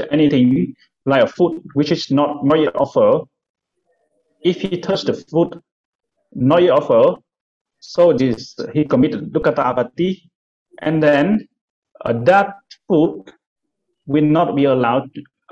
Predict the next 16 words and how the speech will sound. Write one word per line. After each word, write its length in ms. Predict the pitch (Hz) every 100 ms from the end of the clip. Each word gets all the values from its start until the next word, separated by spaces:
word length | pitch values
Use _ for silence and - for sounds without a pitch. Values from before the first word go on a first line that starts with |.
| -
he 100 | 135
cannot 260 | 143 139
eat 380 | 143 123 - -
the 100 | 127
food 220 | 127 147
anymore, 460 | 117 120 107 117 151 -
and 100 | -
other 200 | 123 127 113
bhikkhu 200 | 123 127
also 260 | 117 113
cannot 260 | 110 117 107
eat. 240 | 131 135 - _ _ _ _ -
But 180 | 143 151
how 300 | 156 156 156 143 131
about 460 | 131 123 131 175 - _ _ _ -
the 500 | 113 120 117 117